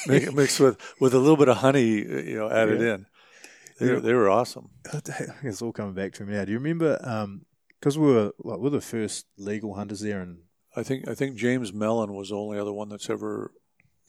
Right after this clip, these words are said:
Speaker 1: or had ever legitimately successfully hunted a Sitatunga, Cecil Island Sitatunga, and that was
Speaker 2: And that
Speaker 1: back in the sixties.
Speaker 2: Yeah, I was gonna say that would have been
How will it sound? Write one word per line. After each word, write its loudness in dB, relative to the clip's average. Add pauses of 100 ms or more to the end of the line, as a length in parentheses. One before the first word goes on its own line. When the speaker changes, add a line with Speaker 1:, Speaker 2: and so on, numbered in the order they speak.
(140)
Speaker 1:
or -6
had 0
ever -2 (680)
legitimately 0
successfully -8
hunted -10
a -12
Sitatunga, -12 (280)
Cecil -2
Island 2
Sitatunga, -10
and -10
that -2
was -10
Speaker 2:
And -8
that 2
Speaker 1:
back -2
in -16
the -12
sixties. -12
Speaker 2:
Yeah, -10
I -10
was -12
gonna -12
say -8
that -6
would -10
have -10
been -14